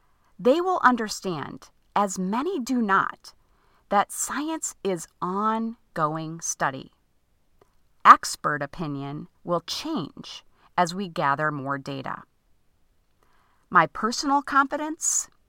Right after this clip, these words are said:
is in Christ. I believe that my days are numbered. If the Lord chooses to call me home via a covid infection, I know it's not only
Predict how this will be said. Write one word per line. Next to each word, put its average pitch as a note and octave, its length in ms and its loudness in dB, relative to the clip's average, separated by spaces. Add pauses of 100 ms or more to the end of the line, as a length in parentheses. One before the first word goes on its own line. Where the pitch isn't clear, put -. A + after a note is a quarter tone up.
(380)
is E3+ 160 -4
in E3+ 140 0
Christ. - 680 -4 (1120)
I D#4 260 -6
believe D3 680 -8 (320)
that F3+ 140 8
my G3 160 6
days F#3+ 300 -2
are G#3 120 -2
numbered. - 440 -6 (1120)
If F#3+ 140 -6
the F#3 100 -2
Lord F#3+ 320 4
chooses A#3+ 440 -4
to F#3+ 120 -6
call F#3+ 300 6
me A3 200 -2
home F3+ 520 -6 (440)
via F#3+ 460 0
a F3+ 140 -2
covid F#3 500 -4
infection, F3+ 720 -4 (920)
I C#4 260 -6
know E3 360 -4 (320)
it's - 180 -8
not A3 240 2
only G#3 440 -2